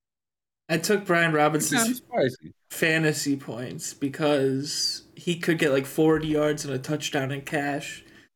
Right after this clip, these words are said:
Speaker 1: and all those yards bettors will be awfully sad.
Speaker 2: Mm-hmm. I'm sorry, Tonio, and I know this short week they go crazy with him. I'll take the lower for five rushing attempts. I just don't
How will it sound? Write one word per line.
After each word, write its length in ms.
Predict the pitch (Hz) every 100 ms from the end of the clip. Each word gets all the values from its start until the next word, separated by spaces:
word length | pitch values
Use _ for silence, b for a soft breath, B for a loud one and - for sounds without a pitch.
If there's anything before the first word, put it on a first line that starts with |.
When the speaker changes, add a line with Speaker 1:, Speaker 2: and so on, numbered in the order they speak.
| _ _ -
Speaker 1:
and 100 | 143
all 120 | 147
those 300 | 147 143 139
yards 360 | 147 139 143 139
bettors 400 | 135 127 131 131
will 100 | 131
be 360 | 131 127 147 151 b b _ _ _ _ _ -
awfully 480 | 330 339 294 277 262
sad. 640 | - 147 - 127 139 165 _ _ _ -
Speaker 2:
Mm-hmm. 560 | 92 95 92 95 104 104 107 _ _ _ _ _ _ _ _ _ _ _ _ _ _ _ -
I'm 300 | 196 131 - _ _ _ _ -
sorry, 460 | - 165 143 90
Tonio, 600 | - 92 85 78 78 80 85
and 100 | 92
I 60 |
know 160 | 101 107
this 240 | 101 -
short 320 | - - 113 104
week 240 | 113 -
they 120 | 101
go 160 | 98 101
crazy 420 | - 107 104 95
with 160 | 87 87
him. 80 | 85
I'll 180 | - 185
take 240 | 175 123
the 80 | 101
lower 300 | 95 98 90
for 100 | -
five 340 | - 87 82 82
rushing 320 | 95 85 73
attempts. 440 | 65 85 62 - -
I 60 |
just 240 | 104 113 -
don't 340 | 80 76